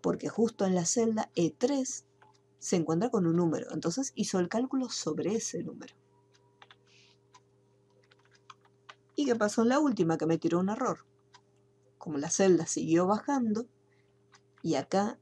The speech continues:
hay un texto con un error, entonces me devuelve ese mismo texto.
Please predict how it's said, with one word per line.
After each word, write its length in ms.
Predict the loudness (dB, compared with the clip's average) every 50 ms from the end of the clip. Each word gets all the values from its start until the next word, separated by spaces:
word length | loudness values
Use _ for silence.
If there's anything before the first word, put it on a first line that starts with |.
| _ _ -20 _ -10
hay 240 | -6 -2 -2 -2 -2
un 140 | -2 -6
texto 600 | -4 -2 -2 -2 -2 -4 -10 -8 -6 -6 -6 -6 -8 _ _ _ _ _ _ _ _ _ _ _ _
con 200 | -12 -10 -6 -4
un 140 | 0 0 2
error, 340 | 2 2 0 -2 -4 -6 -6 -6
entonces 360 | -6 -4 -4 -4 -4 -2 -2
me 120 | 0 0
devuelve 440 | 0 0 0 0 -2 -2 -2 -4 -6 _
ese 240 | -8 -6 -6 -6 -6
mismo 260 | -6 -6 -8 -10 -14
texto. 400 | -16 -18 -20 -20 -20 -18 -16 -16